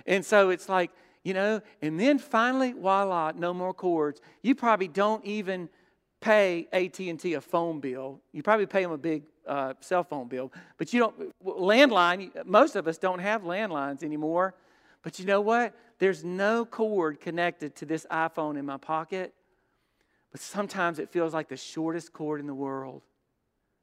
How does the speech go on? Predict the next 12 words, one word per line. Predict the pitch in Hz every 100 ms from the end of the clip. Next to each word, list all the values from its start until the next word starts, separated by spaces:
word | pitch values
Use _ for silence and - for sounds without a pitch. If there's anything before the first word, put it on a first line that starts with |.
| _ _ -
Now, | 180
why | 170 196 190
is | 165
that? | 170 147 135 - _ _ _ _ _ _ _ _ - - _ _ _ _ -
If | 139
somebody | - 254 294 269
texts | - 220 220 - -
me, | 175 165 165
I | 185 254
know | 262 226 208
probably | - 196 196 175 156 160
rationally | 147 170 185 180 - 160 147 147